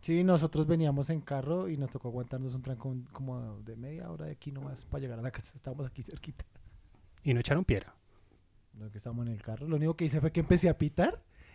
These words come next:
Speaker 1: y todos los tombos se me quedaron viendo re feo. <laughs>
Speaker 2: Qué peligro. Y entonces, eh,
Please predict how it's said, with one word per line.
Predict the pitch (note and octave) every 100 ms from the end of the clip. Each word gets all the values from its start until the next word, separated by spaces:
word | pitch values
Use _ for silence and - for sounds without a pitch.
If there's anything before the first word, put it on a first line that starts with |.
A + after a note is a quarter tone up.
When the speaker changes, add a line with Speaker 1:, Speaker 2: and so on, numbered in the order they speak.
| -
Speaker 1:
y | D#3 C#3+
todos | D#3 D3+ D3+
los | E3+ -
tombos | C#3 C3
se | C#3
me | D3 D3+
quedaron | D#3 C3+ B2 C3+
viendo | C3+ C3 C#3
re | D3 C#3+
feo. | B2+ B2+ - D#3
<laughs> | A3+ - G#3 A#3+ G3 - E3+ - - _
Speaker 2:
Qué | -
peligro. | - G#2 G#2 G#2 G#2 - - - _ - - _ - - - - - _ -
Y | G#3 F#3 G#3 A3+ -
entonces, | D#3+ D3+ D3 C3+ C#3+ D3+ -
eh, | - D3+ C#3 B2+ A#2+ A2+ A2+